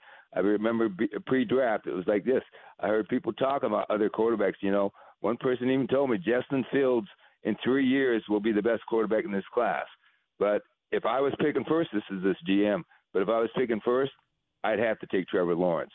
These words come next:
So, yeah, I mean, it's, it's gotta unfold. It's gotta, and we'll see how Urban Meyer, you know, let's see how, let's see how he handles this, uh,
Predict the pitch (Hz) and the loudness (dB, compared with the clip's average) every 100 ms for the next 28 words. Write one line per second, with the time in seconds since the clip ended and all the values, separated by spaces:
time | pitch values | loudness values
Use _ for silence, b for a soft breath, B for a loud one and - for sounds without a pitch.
0 | - 90 85 82 b b b - 127 107 | 0 2 2 -2 b b b -2 0 2
1 | 117 120 120 151 - 147 131 - 147 123 | 2 2 0 -2 -4 -2 -2 0 0 2
2 | 117 113 - 113 120 110 123 117 127 143 | 0 -2 0 2 2 0 2 2 2 0
3 | 147 170 170 165 175 180 165 175 196 139 | 0 2 2 2 0 0 0 0 2 0
4 | 101 b b b - 127 151 147 160 156 | -2 b b b -8 -2 -2 0 0 2
5 | 185 175 170 185 190 156 131 120 95 101 | 0 0 0 2 2 2 2 0 0 -2
6 | - 107 98 95 | -2 0 2 2